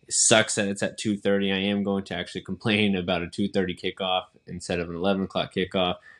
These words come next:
because I don't get to watch any of the rest of the games. It's just smack down in the middle,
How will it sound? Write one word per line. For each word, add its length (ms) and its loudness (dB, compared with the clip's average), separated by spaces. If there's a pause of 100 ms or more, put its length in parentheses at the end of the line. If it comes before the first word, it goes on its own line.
(140)
because 400 2
I 100 -2
don't 340 2
get 180 -2
to 120 -4
watch 680 0 (1120)
any 340 6
of 100 2
the 80 0
rest 280 -2
of 60 -4
the 100 -4
games. 360 -4
It's 80 -6
just 200 -6
smack 280 -2
down 240 0
in 80 -4
the 60 -2
middle, 500 2